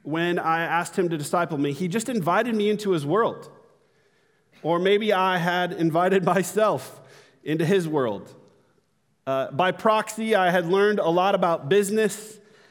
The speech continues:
and I learned a lot about finance.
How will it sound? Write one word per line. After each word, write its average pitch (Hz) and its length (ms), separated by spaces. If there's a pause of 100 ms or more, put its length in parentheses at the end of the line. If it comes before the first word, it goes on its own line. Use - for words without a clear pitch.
(460)
and 165 220
I 180 80
learned 220 280
a 202 60
lot 185 240
about 190 460
finance. 196 760